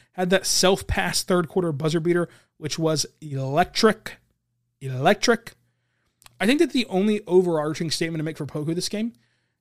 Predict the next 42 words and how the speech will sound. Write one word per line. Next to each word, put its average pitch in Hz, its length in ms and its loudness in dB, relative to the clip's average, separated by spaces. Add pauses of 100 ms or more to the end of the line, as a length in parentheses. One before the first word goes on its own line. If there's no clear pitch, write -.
(920)
this 220 180 2
was 254 140 -4
a 240 80 0
game 170 260 -4
in 156 120 -2
which - 420 -2 (920)
you 165 320 -2
could 202 240 -4
physically 202 560 -2
see, 139 320 -6
if 139 100 -12
you 139 80 -8
go 147 160 -8
back 180 180 -8
and 170 160 -2
watch 147 300 -6
it, 147 140 -6
if - 80 -14
you're 147 100 -6
looking 156 240 -6
for 139 300 -8
it, - 80 -18 (800)
how 180 360 2
the 208 120 4
game 160 300 -2
has 147 180 -4
slowed 147 800 0 (240)
down 127 560 -8 (340)
for 147 140 -20
Poku. 135 420 -8 (340)
He's 143 200 -14
more 127 160 -6
patient. 190 560 -2
He's 135 160 -10
more 131 140 -12
comfortable 190 400 -4
with 175 80 -2
the 165 40 -8
ball 165 120 -2
in 165 40 -4
his 156 100 -8
hands. 156 240 -6